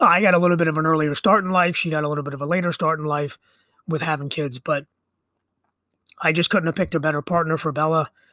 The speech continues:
than me, and I couldn't have picked a, a better, a mom for my, my son. So thank you, babe. I love you. And, um, you know, it, it takes a woman to complete a family, and, and you did it for us. Thank you.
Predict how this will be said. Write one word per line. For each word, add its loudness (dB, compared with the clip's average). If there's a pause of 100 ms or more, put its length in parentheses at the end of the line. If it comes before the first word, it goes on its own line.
(260)
than -6
me, 4 (260)
and -2
I -2
couldn't -4
have -4
picked -6
a, -4 (500)
a -4
better, -2 (340)
a -4
mom 0
for -4
my, -4
my -8
son. -6
So -4 (580)
thank -2
you, 0
babe. 2
I 0
love 2
you. 0 (580)
And, -4
um, -6 (1600)
you 0
know, -2 (2250)
it, 2
it 2
takes 0
a 2
woman -2
to -4
complete -4
a -8
family, -6
and, -10
and -4
you -2
did -2
it -4
for 0
us. 0
Thank -8
you. -10